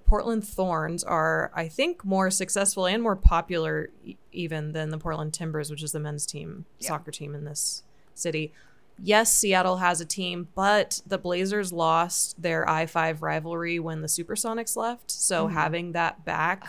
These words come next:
Speaker 2: Oh,
Speaker 1: on the
Speaker 2: that
Speaker 1: women's
Speaker 2: would be
Speaker 1: side
Speaker 2: fun.
Speaker 1: would rock. And then people have already, uh, expressed a lot of interest in that. And I think there's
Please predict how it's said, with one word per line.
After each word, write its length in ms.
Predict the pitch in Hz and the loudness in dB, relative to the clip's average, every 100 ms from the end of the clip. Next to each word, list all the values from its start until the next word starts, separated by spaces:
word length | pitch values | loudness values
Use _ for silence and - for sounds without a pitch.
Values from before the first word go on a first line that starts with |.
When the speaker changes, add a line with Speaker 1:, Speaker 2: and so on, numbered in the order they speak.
| - | -6
Speaker 2:
Oh, 60 | |
Speaker 1:
on 60 | 160 | -4
the 60 | |
Speaker 2:
that 40 | 147 | -4
Speaker 1:
women's 320 | 147 165 175 | -4 0 0
Speaker 2:
would 40 | 202 | 0
be 40 | |
Speaker 1:
side 140 | 220 220 | -2 -4
Speaker 2:
fun. 80 | |
Speaker 1:
would 180 | 175 156 | -6 -6
rock. 440 | 151 - 190 269 - - - - - - - - | -4 -2 -4 -6 -18 -20 -20 -20 -20 -20 -20 -12
And 200 | - 202 | -4 0
then 180 | 202 196 | 0 0
people 280 | - 214 208 | -2 0 0
have 100 | 185 | 2
already, 420 | 180 170 165 165 - - | 2 0 -4 -8 -12 -6
uh, 280 | 175 160 - | -4 -2 -4
expressed 420 | 175 - 175 160 | -8 -6 -4 -4
a 40 | 170 | -4
lot 180 | 160 156 | -4 -6
of 80 | |
interest 380 | 156 156 160 - | -6 -10 -8 -8
in 120 | 156 | -6
that. 300 | 156 151 151 - | -6 -6 -8 -8
And 100 | 160 | -12
I 80 | 156 | -10
think 240 | 160 156 | -12 -8
there's 540 | 160 151 151 - - | -8 -6 -4 -6 -6